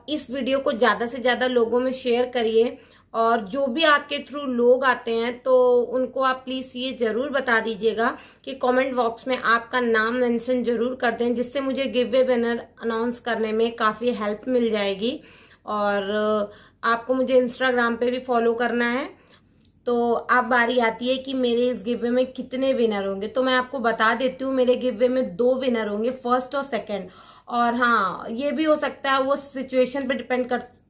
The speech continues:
करता है, दो की बजाय तीन भी विनर हो सकते हैं। अभी तो फिलहाल दो ही विनर है,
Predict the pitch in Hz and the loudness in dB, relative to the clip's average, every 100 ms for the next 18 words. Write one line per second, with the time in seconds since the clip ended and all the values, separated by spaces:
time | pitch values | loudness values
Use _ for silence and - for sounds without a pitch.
0 | _ - 226 226 226 233 240 320 - - | _ -6 -4 0 2 2 -2 -4 -12 -20
1 | - 208 269 285 302 294 254 262 277 - | -10 0 0 0 -2 -2 0 0 -4 -4
2 | 262 254 269 294 285 262 254 240 247 285 | -2 -2 -2 -2 0 0 0 0 0 0
3 | 247 - 220 214 220 302 - - 247 285 | -6 -6 -6 -4 -6 -8 -14 -8 -4 -4
4 | 311 - 294 254 262 240 240 240 233 302 | -6 0 2 4 2 2 0 0 -2 -4
5 | 285 240 214 220 | 0 0 -2 -4